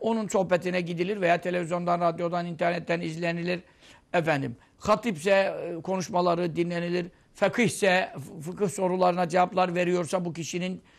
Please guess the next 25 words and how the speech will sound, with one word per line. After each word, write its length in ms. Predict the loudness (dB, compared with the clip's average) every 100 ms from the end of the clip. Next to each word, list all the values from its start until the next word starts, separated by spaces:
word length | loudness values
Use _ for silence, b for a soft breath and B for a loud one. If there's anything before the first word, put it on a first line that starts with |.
| b
sorularına, 580 | -2 0 4 4 2 0
cevaplarına 560 | 2 2 2 0 2 0
itibar 400 | 0 2 4 4
edilir 380 | 0 -2 0
ve 60 | 2
amel 300 | 2 4 2
edilir. 400 | 2 0 0 -2 B B B B
Ondan 360 | 0 2 2 2
sonra, 440 | 2 2 2 0 _ _ _ _ _ _ _ _ _ -6
e, 40 |
tabii 240 | -2 -2 -2
ki 60 |
sadece 380 | -2 -2 -2 -4
oturup 440 | -4 -2 -4 -4
dinlemek, 480 | -4 -2 -2 -4 -6
e, 80 | -8
e, 540 | -6 -8 -10 -16 -14
ç-, 320 | -16 -14 -14 -6
çerez 380 | -2 -2 -2
yemek, 280 | -2 -4 -6
yemiş 480 | -8 -8 -6 -6 -4
yemek 280 | -4 -6 -2
değil 220 | -2 0
burada 200 | 0 0
mesele. 380 | 0 -4 -4